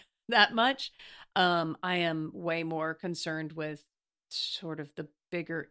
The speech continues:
issues of, you know, how we treat and punish people, um, that are marginalized versus this one successful person. Um, I,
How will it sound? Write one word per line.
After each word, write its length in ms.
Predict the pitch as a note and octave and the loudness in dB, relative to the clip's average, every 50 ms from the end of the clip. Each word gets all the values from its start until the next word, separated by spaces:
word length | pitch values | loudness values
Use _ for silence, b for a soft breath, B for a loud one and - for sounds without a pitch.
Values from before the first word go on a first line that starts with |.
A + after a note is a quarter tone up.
| - | -8
issues 720 | - F3 F3 - - A#3 A3+ A#3 A#3 A#3 A#3 A3+ G#3+ - - | -8 -6 -6 -4 -4 -4 -2 -2 -2 -2 -4 -6 -6 -8 -8
of, 280 | F3+ E3+ D#3 - - - _ _ _ _ _ _ _ _ _ _ _ - | -8 -8 -8 -12 -18 -20 _ _ _ _ _ _ _ _ _ _ _ -12
you 100 | F#3 E3 | -10 -8
know, 140 | E3 E3 D#3+ | -8 -8 -8
how 220 | D3+ E3 E3 E3 D#3+ | -6 -6 -6 -6 -4
we 380 | D#3+ E3 E3 D#3+ E3 E3 E3 _ _ _ _ _ _ _ _ _ _ _ - | -4 -4 -4 -4 -6 -6 -10 _ _ _ _ _ _ _ _ _ _ _ -12
treat 300 | - - G3 F3 E3 - - | -6 -2 -2 -2 -2 -4 -6
and 120 | F3+ E3+ | -8 -6
punish 360 | - E3+ E3+ E3+ F3 E3 - | -4 -4 -4 -4 -4 -6 -6
people, 540 | - - F#3 F3+ - F3 F3+ F3+ F3+ F3+ - _ - | -4 -4 -4 -2 0 0 0 0 -2 -4 -8 _ -12
um, 480 | E3+ E3 D#3+ D3+ D3 C#3 C3+ - - - _ _ _ _ _ _ _ _ _ _ _ _ _ _ _ - | -8 -6 -6 -4 -4 -6 -6 -8 -14 -18 _ _ _ _ _ _ _ _ _ _ _ _ _ _ _ -10
that 120 | E3+ D3 | -8 -8
are 60 | C#3 | -8
marginalized 880 | C3+ C#3+ D3 D#3+ A3 A3 - D4+ E4 F4+ G4 G#4 G#4 G4+ G#4 G4+ G4 - | -8 -4 -2 0 0 0 0 0 0 0 0 0 0 0 0 0 -4 -4
versus 640 | G3+ F#3 F3+ E3 D#3+ - D#3+ D#3 D3 - - - _ _ _ _ _ - | -4 -2 -2 -2 -2 -2 -4 -4 -4 -6 -10 -16 _ _ _ _ _ -10
this 200 | E3+ D#3+ - - | -10 -10 -8 -6
one 180 | D#3+ E3 D#3 D#3 | -6 -6 -6 -6
successful 440 | - D#3+ - D#3+ D3+ D3 - D#3+ | -8 -8 -6 -6 -6 -6 -6 -8
person. 380 | D3+ - D#3+ D3+ - F3 E3+ E3+ _ _ _ _ _ _ _ _ _ _ - | -8 -8 -8 -8 -6 -8 -8 -8 _ _ _ _ _ _ _ _ _ _ -4
Um, 400 | - F3+ E3+ D#3+ D#3 D3+ C#3+ C#3+ - _ _ _ _ _ _ _ _ _ _ _ _ _ - | -2 0 0 0 0 -2 -4 -6 -10 _ _ _ _ _ _ _ _ _ _ _ _ _ -10
I, 120 | G3 F#3+ | -10 -8